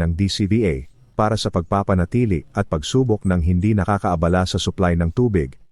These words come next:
Ang Dikivas ay may test cock para subukan ang bawat check valve at matiyak na gumagana ito.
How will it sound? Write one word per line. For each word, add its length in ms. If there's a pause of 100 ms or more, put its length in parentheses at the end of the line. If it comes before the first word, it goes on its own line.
(460)
Ang 160
Dikivas 720
ay 160
may 160
test 320
cock 240
para 240
subukan 400
ang 160
bawat 240
check 240
valve 320 (320)
at 160
matiyak 400
na 80
gumagana 480
ito. 320